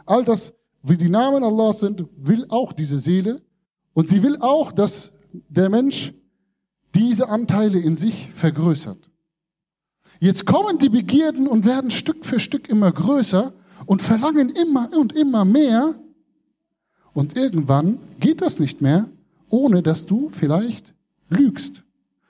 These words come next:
ohne dass du geiziger wirst. Die Großzügigkeit musst du einstellen, ohne dass du unbarmherzig wirst. Das heißt,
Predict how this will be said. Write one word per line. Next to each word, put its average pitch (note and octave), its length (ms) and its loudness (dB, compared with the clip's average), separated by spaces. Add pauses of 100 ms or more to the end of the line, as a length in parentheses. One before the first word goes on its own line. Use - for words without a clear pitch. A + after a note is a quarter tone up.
(200)
ohne A3 300 2
dass F3+ 220 -2
du C4 300 -4 (680)
geiziger D#3+ 640 -4
wirst. - 340 -14 (280)
Die A#2+ 80 -8
Großzügigkeit E3+ 920 0
musst C#3 180 -4
du E3+ 100 0
einstellen, F#3 540 -6 (680)
ohne C4 400 4
dass F#3+ 280 -2
du D4+ 380 0 (220)
unbarmherzig G3 1000 -2
wirst. - 340 -14 (1040)
Das F3 200 2
heißt, D#4+ 480 0